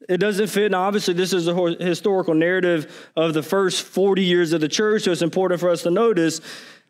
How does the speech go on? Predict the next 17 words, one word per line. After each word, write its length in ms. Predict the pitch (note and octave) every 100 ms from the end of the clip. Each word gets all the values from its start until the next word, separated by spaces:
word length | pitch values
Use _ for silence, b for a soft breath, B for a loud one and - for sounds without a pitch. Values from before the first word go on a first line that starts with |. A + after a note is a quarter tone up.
| _
But 140 | E3 G3+
let 80 | B3+
me 80 |
kinda 420 | B3+ A#3+ G#3 F3 D#3+ -
maybe 340 | F#3 F#3 F#3 F#3
bring 220 | D#3 F3+
some 160 | -
context. 440 | C#3 F3+ D3+ D#3 C3
So 100 | D#3
Jesus 520 | C#3 E3+ A3+ A#3 A3
had 200 | G3+ G3
ascended. 640 | G3+ - D3+ D3 D#3 F#3+ - _ _ _ _ _ b b b
They're 120 | - E3
waiting 480 | D#3 F#3 A3+ A#3
on 200 | G#3+ G#3
the 100 | F#3
Spirit. 720 | D#3 - - G3 F#3 B2+ A#2+